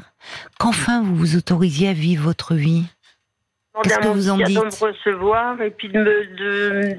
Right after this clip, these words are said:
Speaker 2: me donner une réponse sur ce, sur cette question d'aller à une association. Il m'a regardé, il m'a dit, « C'est pas une bonne idée, non ? » Voilà.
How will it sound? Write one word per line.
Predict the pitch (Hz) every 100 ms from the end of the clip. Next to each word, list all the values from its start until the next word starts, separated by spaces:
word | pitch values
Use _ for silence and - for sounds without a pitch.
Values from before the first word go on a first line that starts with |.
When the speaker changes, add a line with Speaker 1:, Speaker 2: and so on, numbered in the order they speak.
| -
Speaker 2:
me | 185
donner | 180 214 220
une | 208
réponse | 202 208 - 240 -
sur | - 214 -
ce, | 208 190 190 190 185 -
sur | 190 -
cette | 202
question | - 202 - 220
d'aller | 208 185 190
à | 180
une | 185
association. | 170 - 185 - 185 - 220 220 220
Il | 196
m'a | 190
regardé, | 175 185 185 185
il | 208
m'a | 190
dit, « | 185 180
C'est | 196
pas | 190
une | 202 190
bonne | 196 196
idée, | 180 - 156
non ? » | 156 165 160 - _ _ _ - -
Voilà. | 156 151